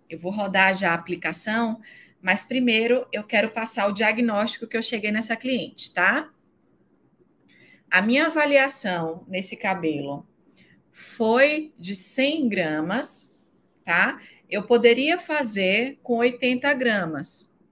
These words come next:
tá bom? Porque é um cabelo que a gente vai colocar mais curto, ali na altura do sutiã, mas a cliente queria um pouquinho mais de volume. Então, lembrem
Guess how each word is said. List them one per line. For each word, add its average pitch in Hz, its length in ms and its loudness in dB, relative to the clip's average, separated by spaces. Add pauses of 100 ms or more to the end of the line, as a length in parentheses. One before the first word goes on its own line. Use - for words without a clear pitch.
(540)
tá 143 120 -6
bom? 196 280 -2
Porque 220 260 -10
é 196 60 0
um 196 100 -4
cabelo 180 340 0
que 185 80 -10
a 185 40 -6
gente 185 180 -8
vai 170 120 -4
colocar 180 420 -2
mais 180 320 -4
curto, 285 640 -6 (400)
ali 196 320 0
na 190 120 0
altura 190 380 -2
do 180 80 -8
sutiã, 208 680 -4 (320)
mas 240 260 0
a 262 60 0
cliente 247 440 -2
queria 269 280 -4
um 294 100 -8
pouquinho 294 340 -4
mais 285 260 0
de 285 60 -6
volume. 269 640 -2
Então, 220 320 -4
lembrem 196 600 -2